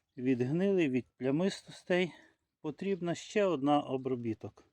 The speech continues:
Цей обробіток повинен бути від шкідників. Тобто від кліщика,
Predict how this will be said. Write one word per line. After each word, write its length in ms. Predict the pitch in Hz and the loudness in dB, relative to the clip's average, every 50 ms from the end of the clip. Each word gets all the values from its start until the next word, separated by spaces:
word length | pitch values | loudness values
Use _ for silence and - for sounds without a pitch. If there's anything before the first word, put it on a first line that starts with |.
| _ _ _ _ _ _ _ _ _ _ _ | _ _ _ _ _ _ _ _ _ _ _
Цей 260 | _ - 156 143 139 | _ 2 4 6 6
обробіток 600 | 135 120 123 139 143 147 165 220 202 - 202 190 _ _ | 6 4 2 -2 -2 0 -2 -6 -2 -2 -4 -4 _ _
повинен 520 | - 139 127 131 147 156 156 151 143 127 | -4 -2 2 2 2 4 4 4 2 2
бути 380 | 117 123 143 - - - 135 123 | 0 0 -4 -4 0 2 2 2
від 280 | 120 143 190 208 - - | 2 2 -4 -4 -4 -6
шкідників. 960 | - - - - _ - 165 185 165 139 143 143 131 - - - 110 107 - - _ _ _ _ _ _ _ _ _ | -10 -10 -10 -12 _ -6 -6 -6 -4 0 0 0 0 -2 -4 -4 -4 -4 -4 -10 _ _ _ _ _ _ _ _ _
Тобто 420 | - 160 135 - _ - 113 107 - _ _ _ _ _ _ _ _ _ _ _ _ _ _ _ _ _ _ _ _ _ _ _ _ _ _ _ _ | 2 2 2 2 _ -6 -6 -6 -6 _ _ _ _ _ _ _ _ _ _ _ _ _ _ _ _ _ _ _ _ _ _ _ _ _ _ _ _
від 320 | - 139 143 156 170 - | -20 -12 -4 -4 -4 -4
кліщика, 840 | _ _ - 240 262 254 - - - - 202 - - 190 175 175 170 | _ _ -2 2 2 4 2 2 -4 -6 -8 -4 0 0 0 0 -2